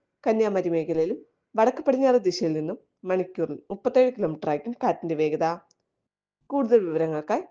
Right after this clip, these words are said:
മോസം ഡോട്ട് ഐ എം ഡി ഡോട്ട് ജി ഒ വി ഡോട്ട് ഐ എൻ സ്ലാഷ് തിരുവനന്തപുരം എന്ന വെബ്സൈറ്റ് കാണുക. മലയാളത്തിൽ വിവരങ്ങളുമായി ഇൻകോയ്സ് ഡോട്ട് ജി ഒ വി ഡോട്ട് ഐ എൻ എന്ന വെബ്സൈറ്റിൽ ലഭ്യമാണ്. കേരള ദുരന്ത നിവാരണ അതോറിറ്റിയുടെ മുന്നറിയിപ്പുമായി എസ് ഡി എം എ ഡോട്ട് കേരള ഡോട്ട് ജി ഒ വി ഡോട്ട് ഐ എൻ എന്ന വെബ്സൈറ്റിൽ ലഭ്യമാണ്.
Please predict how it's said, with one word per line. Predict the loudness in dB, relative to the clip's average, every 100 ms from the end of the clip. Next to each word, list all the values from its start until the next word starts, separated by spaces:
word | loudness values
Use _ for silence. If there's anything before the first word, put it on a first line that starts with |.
| _
മോസം | -2 -2 -2 -4 -4
ഡോട്ട് | -4 -2 0
ഐ | 2
എം | 0
ഡി | 0
ഡോട്ട് | 0 0
ജി | -4 0
ഒ | 0
വി | 2
ഡോട്ട് | -2 -2
ഐ | -4
എൻ |
സ്ലാഷ് | -2 0 0 0
തിരുവനന്തപുരം | -4 -2 -2 -2
എന്ന | -2 -2
വെബ്സൈറ്റ് | -2 -6 -8 -4
കാണുക. | -4 -2 -6 -8 _ _ _ _ -2
മലയാളത്തിൽ | 2 2 0 0
വിവരങ്ങളുമായി | -2 -2 -4 -6 -8
ഇൻകോയ്സ് | -6 -6 0 2 4 2
ഡോട്ട് | 0 0
ജി | 0
ഒ | 0
വി | 0
ഡോട്ട് | -2 -2
ഐ |
എൻ | -2
എന്ന | 0
വെബ്സൈറ്റിൽ | -2 -4 -6 -4
ലഭ്യമാണ്. | -2 -2 -4 -8 -12 _ _ _ _ _ -2
കേരള | 0 2
ദുരന്ത | 2 2 2 0
നിവാരണ | 0 0 0
അതോറിറ്റിയുടെ | 0 -2 -2 -4
മുന്നറിയിപ്പുമായി | -2 -2 -2 -4 -6 -6 -8
എസ് | -8 -6 -4
ഡി |
എം | -4 -2
എ | -4
ഡോട്ട് | -6 -2
കേരള | 0 0
ഡോട്ട് | 0 -2 -2
ജി | -4 -2
ഒ |
വി | -2
ഡോട്ട് | -6 -4
ഐ | -4
എൻ |
എന്ന | -2 -2
വെബ്സൈറ്റിൽ | -4 -8 -8 -4
ലഭ്യമാണ്. | -2 -4 -6 -10